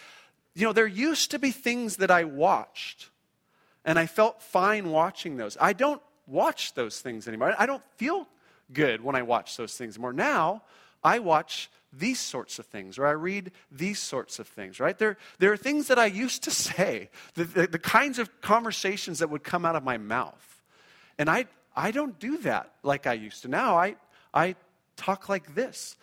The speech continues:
and I talk about these things. There are certain habits I used to indulge.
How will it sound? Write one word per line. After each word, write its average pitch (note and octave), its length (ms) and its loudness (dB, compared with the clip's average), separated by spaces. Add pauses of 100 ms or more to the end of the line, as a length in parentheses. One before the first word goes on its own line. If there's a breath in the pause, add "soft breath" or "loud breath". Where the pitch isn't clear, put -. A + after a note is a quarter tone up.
(140 soft breath)
and C#3 100 -2
I D3 40 0
talk E3+ 260 -2
about E3 260 0
these G3+ 280 -10
things. A2 240 -10
There E3+ 120 0
are F#3 100 2
certain A3+ 340 -4
habits G3+ 420 0
I E3 100 4
used F3+ 300 -8
to F#3 80 -4
indulge. D3+ 680 -4